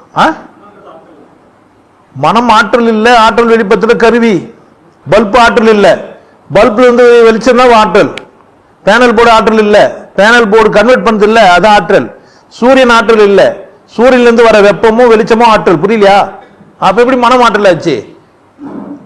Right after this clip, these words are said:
மனம் ஒரு கருவி, மனதிலிருந்து வர்றது ஆற்றல். இப்போ கருவிகள் மாறலாம், ஆற்றல் மாறாதுன்றாங்க. புரிஞ்சு வச்சுங்க, ஆற்றலை ஆக்கவோ அழிக்க முடியாதுன்னா கருவிகள் மாறும், ஆனா ஆற்றல் என்ன ஆகாது?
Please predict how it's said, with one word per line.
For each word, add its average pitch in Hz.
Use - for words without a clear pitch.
மனம் 226
ஒரு 220
கருவி, 233
மனதிலிருந்து 214
வர்றது 196
ஆற்றல். 147
இப்போ 160
கருவிகள் 254
மாறலாம், 208
ஆற்றல் 208
மாறாதுன்றாங்க. 160
புரிஞ்சு 180
வச்சுங்க, 110
ஆற்றலை 185
ஆக்கவோ 170
அழிக்க 156
முடியாதுன்னா 120
கருவிகள் 214
மாறும், 120
ஆனா 151
ஆற்றல் 180
என்ன 165
ஆகாது? 117